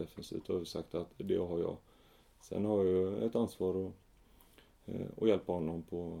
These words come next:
alla tänkbara sätt. Eh, bättre kan jag inte förklara det egentligen. Det, ja, han är, han är den som är ansvarig, så ska jag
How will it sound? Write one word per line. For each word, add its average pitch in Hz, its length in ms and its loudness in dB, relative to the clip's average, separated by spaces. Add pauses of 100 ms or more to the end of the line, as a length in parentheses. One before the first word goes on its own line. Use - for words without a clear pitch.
(100)
alla 87 160 -4
tänkbara - 360 -12
sätt. - 360 -16
Eh, 85 560 -8 (1600)
bättre 92 340 -6
kan 101 200 -2
jag 92 120 -2
inte 87 160 -8
förklara - 360 -8
det 92 200 -10
egentligen. 90 380 -12
Det, 87 280 -12 (560)
ja, - 80 -4
han 104 240 -2
är, 101 160 -2 (680)
han 98 120 -4
är 101 100 -2
den 95 80 -4
som - 160 -6
är 101 40 0
ansvarig, 87 400 -6
så - 120 -10
ska - 180 -12
jag 87 100 -10